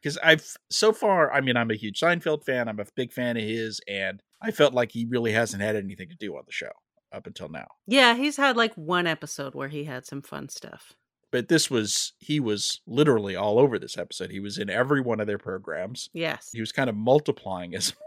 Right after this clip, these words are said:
Speaker 1: <laughs> you know, so,
Speaker 2: <laughs>
Speaker 1: you know, by the time they got to the pirate ship, they were all gnomes, all
Speaker 2: Yep.
Speaker 1: of them. My favorite gnome was when they got to the pirate ship and Dal says, "Look for the skeleton key," <laughs> and one of 'em just jumps over the side of the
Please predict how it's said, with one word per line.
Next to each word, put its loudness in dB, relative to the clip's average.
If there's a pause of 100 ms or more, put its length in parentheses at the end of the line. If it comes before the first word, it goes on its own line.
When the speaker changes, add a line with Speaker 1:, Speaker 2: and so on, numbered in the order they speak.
Speaker 1:
<laughs> -20
you -10
know, -4
so, 0 (280)
Speaker 2:
<laughs> -6
Speaker 1:
you -2
know, 2
by 6
the 6
time 6
they 4
got 6
to 2
the -2
pirate 4
ship, 0
they 4
were 8
all 12 (300)
gnomes, 0 (260)
all 6
Speaker 2:
Yep. 8
Speaker 1:
of -12
them. -20 (440)
My 0
favorite 6
gnome 4
was -4
when -4
they -2
got 2
to -10
the -4
pirate -8
ship -2 (360)
and -6
Dal 4
says, 2
"Look 0
for 0
the -4
skeleton 2
key," 2
<laughs> -4
and -8
one 6
of 0
'em -2
just -8 (300)
jumps 4
over 4
the -10
side 0
of -4
the 0